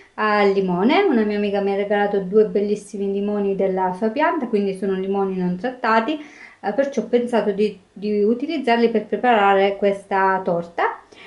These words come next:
che era a scuola, quindi quando torna gli farò trovare questa torta. Lei adora le torte al limone. Allora, dato, mm, che la torta sette vasetti, come unità di misura utilizziamo il bicchierino dello yogurt. Io ho già, mm,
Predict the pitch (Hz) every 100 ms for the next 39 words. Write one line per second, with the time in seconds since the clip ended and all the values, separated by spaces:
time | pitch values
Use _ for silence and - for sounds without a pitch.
0 | - _ 202 202 320 - 370 359 226 220
1 | 208 190 185 190 196 202 190 - 202 202
2 | 285 262 202 220 190 - 185 190 - 202
3 | 180 180 196 - 269 220 220 196 196 196
4 | 190 185 180 180 190 180 - 180 - 190
5 | 185 175 165 165 180 180 - - - -
6 | _ 254 240 202 196 240 240 226 214 208
7 | 208 208 214 - 202 196 196 202 226 214
8 | 202 185 208 - 247 349 349 226 226 -
9 | 359 381 - - - _ 254 226 214 208
10 | 208 226 226 185 196 202 185 247 339 -
11 | 226 254 269 220 262 233 208 196 214 196
12 | 226 - 285 214 208 196 196 190 190 190
13 | 190 175 165 175 214 - 208 220 202 190
14 | 196 196 180 220 208 196 202 196 190